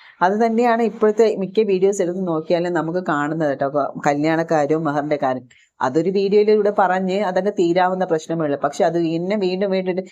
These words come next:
എനിക്കൊന്ന് സ്വന്തമായിട്ട് ഇങ്ങനെ, ആ, എന്താ പറയുക, താൻ എന്തോ ഒരു സ്പെഷ്യൽ ആണ് എന്ന് വരുത്തി തീർക്കാനാണോ എന്നറിയില്ല. പഴയ വീഡിയോ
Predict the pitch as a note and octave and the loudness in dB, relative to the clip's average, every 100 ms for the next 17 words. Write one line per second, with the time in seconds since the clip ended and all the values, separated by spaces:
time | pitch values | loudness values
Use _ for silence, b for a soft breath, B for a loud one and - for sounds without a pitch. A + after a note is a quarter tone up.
0 | B - G3+ A#3 A#3+ A#3+ G#3+ F#3+ G3+ A3 | B -2 4 4 4 2 2 2 2 2
1 | A#3+ A3+ A3 G#3+ G#3 G#3+ G3 - _ _ | 2 2 0 0 0 2 0 -2 _ _
2 | _ - E3 E3 E3 D#3+ E3+ F#3 F3 E3+ | _ 0 4 6 4 4 2 0 2 0
3 | E3 E3+ F3 F3 E3+ F#3+ F#3+ - F#3 - | 0 2 2 0 2 0 0 -2 -2 0
4 | A#3+ A#3 F3 F3+ G3 F#3+ D#3+ E3+ D#3 - | 0 0 -2 0 -2 -2 -2 0 0 0
5 | G3 G3+ G3 G#3 F#3 E3+ F#3 F#3+ E3 D#3+ | 0 0 2 0 2 0 0 0 0 0
6 | C#3+ D3 C#3 C3 - _ _ _ _ - | 0 0 0 -2 -4 _ _ _ _ 2
7 | A3+ A#3+ C4+ A#3+ A3 | 6 6 4 4 6